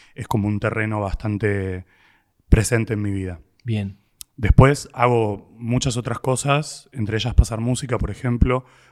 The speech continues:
Speaker 1: o la actuación en algún momento de mi
Speaker 2: Eso
Speaker 1: vida.
Speaker 2: te iba a decir, teni-, tuviste un, un recorrido actoral también.
Speaker 1: También, sí.
Speaker 2: Mirá qué bien. A mí me parece que justo esto es un buen disparador porque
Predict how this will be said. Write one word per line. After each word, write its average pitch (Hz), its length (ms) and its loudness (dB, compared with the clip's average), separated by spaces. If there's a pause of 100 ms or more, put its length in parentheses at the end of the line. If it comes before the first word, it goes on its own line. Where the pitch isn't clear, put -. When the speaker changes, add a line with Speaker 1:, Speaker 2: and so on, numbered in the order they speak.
Speaker 1:
o - 80 -8
la 101 80 0
actuación 120 560 0
en 107 100 -4
algún 101 140 -6
momento 107 300 -4
de 104 60 -2
mi 104 80 -2
Speaker 2:
Eso 156 200 4
Speaker 1:
vida. 127 60 4
Speaker 2:
te 127 60 4
iba 139 100 6
a - 20 4
decir, 127 280 2
teni-, 120 280 -4
tuviste 123 280 -4
un, 117 160 -4
un 117 120 -4
recorrido 113 920 -4
actoral 120 400 0
también. 101 300 -8 (200)
Speaker 1:
También, 95 440 2
sí. - 160 -6
Speaker 2:
Mirá 117 180 0
qué 117 100 -10
bien. 101 240 -10 (840)
A 175 60 6
mí 214 80 12
me 220 40 12
parece 185 220 6
que 143 160 4
justo 165 340 0
esto 175 200 4
es 135 120 2
un 127 120 0
buen 131 120 0
disparador 139 420 4
porque 113 440 -8